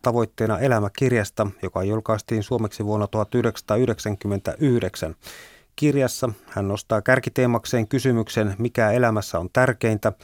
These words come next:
Vastauksensa Warren määrittelee viiteen Jumalan tarkoitukseen, joita ovat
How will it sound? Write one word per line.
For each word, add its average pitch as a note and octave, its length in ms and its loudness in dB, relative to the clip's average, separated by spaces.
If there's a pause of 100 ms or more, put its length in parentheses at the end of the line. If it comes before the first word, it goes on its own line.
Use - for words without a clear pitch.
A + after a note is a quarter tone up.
(420)
Vastauksensa G#2+ 760 0 (280)
Warren G#2+ 440 0
määrittelee G#2+ 600 0
viiteen A2 440 2
Jumalan A2 400 2
tarkoitukseen, A2 920 0
joita G#2 300 0
ovat G2 240 -2